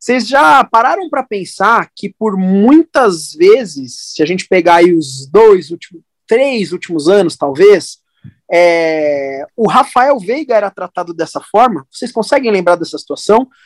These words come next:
O Rafael Veiga virou o craque do Palmeiras, virou o cara do Palmeiras recentemente. Quando ele foi, ele, ele chegou a sair do Palmeiras, né? Foi jogar no sul do país, foi jogar no Paraná, jogou no Curitiba, jogou no Atlético Paranaense, e ele era um jogador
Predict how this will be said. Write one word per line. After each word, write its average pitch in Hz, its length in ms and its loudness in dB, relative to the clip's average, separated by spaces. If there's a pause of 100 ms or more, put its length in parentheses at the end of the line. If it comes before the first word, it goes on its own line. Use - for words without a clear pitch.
(160)
O - 60 -2
Rafael 226 300 2
Veiga 339 260 -4
virou 330 260 -2
o 233 60 -4
craque 202 480 0
do 180 80 -10
Palmeiras, 170 560 -2
virou 185 220 0
o 208 180 -4
cara 196 380 0
do 165 100 -12
Palmeiras 165 960 -6
recentemente. 302 1080 0 (440)
Quando 262 200 4
ele 349 120 6
foi, 311 320 2
ele, 226 320 2
ele 220 640 2
chegou 220 260 2
a 262 60 2
sair 269 340 0
do 247 80 -4
Palmeiras, 180 540 2
né? 196 80 -2
Foi 196 120 -6
jogar 175 220 -4
no 185 80 -8
sul - 160 -14
do 160 80 -20
país, 170 240 -2
foi 170 140 -8
jogar 170 180 -2
no 170 80 -6
Paraná, 165 480 0
jogou 202 240 -6
no 175 60 -10
Curitiba, 170 420 -6
jogou 156 160 -6
no 175 60 -2
Atlético 160 260 -6
Paranaense, 151 560 0 (400)
e 196 80 4
ele 277 140 4
era 392 100 4
um 349 40 6
jogador 214 680 4